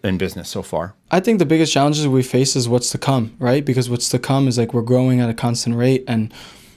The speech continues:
Speaker 2: we have a lot of momentum, and it's like, what's new and how do we deal with it is always a new problem, and we're always adapting and solving it. And at the end of the day, as an entrepreneur,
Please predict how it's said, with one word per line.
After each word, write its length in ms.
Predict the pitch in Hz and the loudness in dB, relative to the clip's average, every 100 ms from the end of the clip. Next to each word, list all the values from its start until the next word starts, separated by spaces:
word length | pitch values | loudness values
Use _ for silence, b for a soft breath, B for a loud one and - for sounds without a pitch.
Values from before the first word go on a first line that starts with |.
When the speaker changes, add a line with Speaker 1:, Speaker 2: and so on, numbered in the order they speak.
| B | B
Speaker 2:
we 120 | 123 | 0
have 120 | 123 | 2
a 40 | 117 | 2
lot 160 | 120 | 2
of 80 | 117 | 4
momentum, 640 | 113 113 127 127 113 107 - | 4 4 2 2 -2 -4 -6
and 120 | 123 117 | -2 -2
it's 160 | 113 | 0
like, 220 | 113 110 | -2 -2
what's 300 | 131 135 - | 0 0 0
new 360 | 127 131 127 113 B B | 2 2 2 -2 B B
and 80 | 117 | -4
how 120 | 120 131 | 0 2
do 80 | |
we 100 | 123 | 2
deal 280 | 113 123 131 | 2 2 2
with 160 | 127 117 | 2 0
it 80 | 120 | -2
is 180 | 117 | -2
always 380 | - 135 139 120 | -2 2 2 2
a 20 | |
new 160 | 117 117 | 0 0
problem, 560 | 113 123 131 120 113 B B B B - | -2 0 2 0 -4 B B B B -2
and 120 | 123 | 2
we're 60 | 131 | 4
always 400 | 143 131 - - | 4 2 0 -2
adapting 520 | 127 120 123 123 120 | 0 2 2 2 0
and 120 | 113 113 | 0 0
solving 440 | - 127 131 113 | 0 0 2 0
it. 180 | 113 113 | 0 -2
And 240 | 113 110 | -2 -2
at 140 | 98 110 | -4 -4
the 80 | |
end 100 | 117 | -2
of 80 | 117 | 0
the 60 | 120 | 2
day, 80 | 123 | 0
as 120 | 117 | 0
an 80 | 113 | -2
entrepreneur, 680 | 117 117 - 123 120 113 | -4 -6 -4 0 0 -2